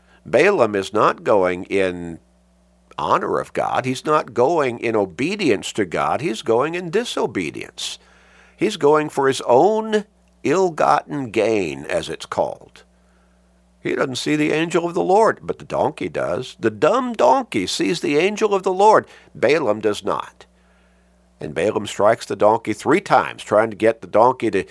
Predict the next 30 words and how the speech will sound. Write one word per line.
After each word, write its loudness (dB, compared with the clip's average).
get 2
straight 2
and -20
keep -4
on 4
going. 0
But -10
then, -2
and -8
how -2
profound -2
a -2
lesson -2
this -6
should -4
have -6
been -2
to -14
Balaam, -8
and -6
it -10
should -2
be -2
to -4
all 4
of -4
us, -12
all 4
of -2
humanity. -4